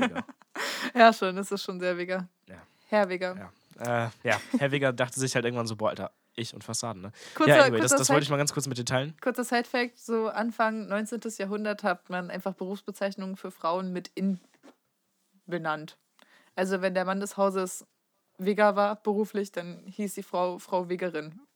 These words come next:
Speaker 2: <laughs> Und das finde ich sehr witzig.
Speaker 1: Das habe ich nicht verstanden.
Speaker 2: Ich meine
Speaker 1: Also der Beruf der Hausfrau war dann der Nachname plus I N?
Speaker 2: Nee, nee, das war nicht der Beruf, sondern die Hausfrau hieß mit Nachnamen, so wie der Beruf des Mannes,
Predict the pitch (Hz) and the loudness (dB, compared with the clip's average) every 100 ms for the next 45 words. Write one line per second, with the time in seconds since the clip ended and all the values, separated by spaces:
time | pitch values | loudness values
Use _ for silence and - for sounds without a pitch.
0 | - - - - 226 - 190 185 160 175 | -10 -10 -6 0 0 0 -6 -6 -8 -8
1 | 170 165 139 131 - - - _ _ _ | -4 -4 -4 -10 -12 -14 -16 _ _ _
2 | 294 _ - _ _ - - - - - | -16 _ -20 _ _ -20 -16 -14 -16 -18
3 | _ _ _ _ _ _ _ _ _ _ | _ _ _ _ _ _ _ _ _ _
4 | - - 107 104 113 - 120 - 110 104 | -4 -4 -4 -10 -10 -10 -8 -6 -8 -10
5 | 101 _ - 240 254 247 107 107 107 107 | -18 _ -2 2 2 0 -4 -4 -4 -6
6 | 113 131 123 104 117 151 - - 131 135 | -8 -4 -2 0 0 0 -2 0 2 2
7 | 120 113 117 117 110 104 110 127 - 131 | 0 -2 -2 -6 -6 -4 -2 -2 -4 -6
8 | 131 - 127 - 113 101 156 - _ _ | -6 -8 -8 -8 -8 -8 -10 -12 _ _
9 | _ 240 254 254 247 233 240 247 247 202 | _ -2 0 0 -4 2 4 4 0 -2
10 | 208 254 294 254 226 214 202 240 240 233 | 0 -2 -2 -2 0 -2 0 -2 -2 -2
11 | 220 233 - 208 196 233 - 226 226 262 | 0 0 -2 -4 0 0 0 -2 -2 -4
12 | 254 - 214 220 214 202 208 226 269 233 | -8 -6 -4 -2 -2 -2 -2 -2 -2 -6
13 | - 190 220 330 - | -4 -2 -2 -4 -10